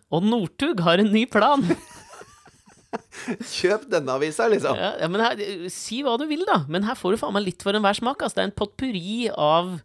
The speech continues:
Speaker 1: nyheter.
Speaker 2: Jo, men, eh, det er en Grandiosa av nyheter.
Speaker 1: Det går
Speaker 2: Det er
Speaker 1: likar no.
Speaker 2: det er, <laughs> ja, hva? For er det, hvem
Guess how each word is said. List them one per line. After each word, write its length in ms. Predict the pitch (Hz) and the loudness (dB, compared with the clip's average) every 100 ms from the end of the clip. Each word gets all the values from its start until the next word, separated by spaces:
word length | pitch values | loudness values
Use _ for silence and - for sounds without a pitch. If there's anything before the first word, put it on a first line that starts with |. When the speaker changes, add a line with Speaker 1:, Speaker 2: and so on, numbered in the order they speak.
| _ - | _ -2
Speaker 1:
nyheter. 400 | 151 175 294 208 - _ _ _ _ _ _ _ _ - | 0 2 0 -2 -6 _ _ _ _ _ _ _ _ -16
Speaker 2:
Jo, 340 | 123 143 160 - - - | -4 -2 -2 -4 -8 -14
men, 540 | 120 127 143 165 156 - | -8 -2 -2 -2 -6 -6
eh, 720 | 120 127 127 123 120 120 117 98 | -6 -2 -2 -2 -2 -4 -6 -4
det 80 | 123 | -2
er 140 | 120 | -2
en 80 | 123 | -2
Grandiosa 680 | 120 127 131 104 87 - 139 | -2 0 0 0 -2 -4 -4
av 140 | 120 | -2
nyheter. 300 | 101 78 170 - | -4 -4 -2 -2
Speaker 1:
Det 40 | |
går 160 | 190 226 | -4 -2
Speaker 2:
Det 120 | 247 | -2
er 80 | 208 | -2
Speaker 1:
likar 400 | 156 135 - 196 262 | -6 -12 -8 -6 -4
no. 200 | 233 320 | -6 -4
Speaker 2:
det 160 | - | -4
er, 220 | - - 196 | -2 -2 -2
<laughs> 60 | 175 | 0
ja, 80 | 277 | -2
hva? 220 | 226 269 - - - _ | 0 -2 -2 -10 -20 _
For 160 | - - | -10 -4
er 140 | 185 208 | -2 -2
det, 160 | - - _ - | -8 -16 _ -18
hvem 640 | 180 202 202 220 233 208 | -6 0 0 0 -4 -4